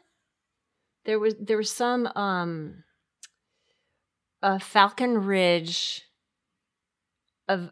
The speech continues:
the time with Nightingale. I don't know what was happening, but it was,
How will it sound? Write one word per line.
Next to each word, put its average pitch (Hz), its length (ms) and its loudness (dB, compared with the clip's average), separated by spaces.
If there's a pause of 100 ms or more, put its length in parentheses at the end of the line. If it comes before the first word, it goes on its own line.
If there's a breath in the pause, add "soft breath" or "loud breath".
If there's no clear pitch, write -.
the 180 240 -10
time 180 720 -2
with 180 380 -8
Nightingale. 170 720 -2 (960)
I 175 560 4
don't 170 380 -2
know 165 160 -2
what 156 240 -2
was 156 160 -8
happening, 151 600 -6
but 165 280 -2 (100)
it 190 180 -4
was, 190 400 -2